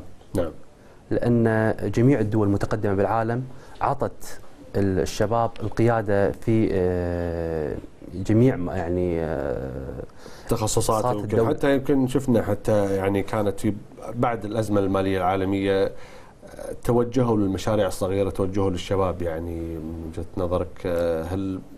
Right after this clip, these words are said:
Speaker 1: ممكن احنا نزيد بعد هذا التوجه فيما يخص موضوع الشباب؟
Speaker 2: الاستثمار فيهم هو الاستثمار الناجح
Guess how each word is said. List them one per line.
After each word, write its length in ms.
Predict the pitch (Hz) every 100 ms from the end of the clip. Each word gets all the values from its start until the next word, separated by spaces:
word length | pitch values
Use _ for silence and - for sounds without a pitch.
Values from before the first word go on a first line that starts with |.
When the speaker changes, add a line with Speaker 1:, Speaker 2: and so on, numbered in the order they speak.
| - -
Speaker 1:
ممكن 340 | 113 110 107 98
احنا 160 | 107
نزيد 420 | 98 98 113 107 101
بعد 200 | 98 98
هذا 320 | 104 101 101 - -
التوجه 500 | - - 110 104 101
فيما 200 | 95 101
يخص 200 | 92 -
موضوع 240 | 98 90 90
الشباب؟ 380 | - 92 90 92 -
Speaker 2:
الاستثمار 600 | 135 131 - 127 147 147
فيهم 300 | - 139 120
هو 180 | 120 131
الاستثمار 600 | 120 - 110 110 113 110
الناجح 600 | 104 95 87 78 -